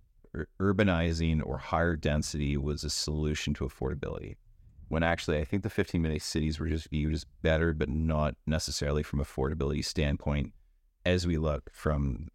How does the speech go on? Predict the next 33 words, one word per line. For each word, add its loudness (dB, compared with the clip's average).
on 0
a 2
macroeconomic 0
scale. -6
It -2
was 2
just 2
within 0
small 2
niche 2
groups -4
that 0
would -6
generally 0
either -2
occupy 0
a -2
suburban 0
space -4
or 0
a, 0
uh, -2
or 0
like -2
a, -4
a 0
multifamily -2
space -6
or -6
higher -4
urban -2
density -4
space. -6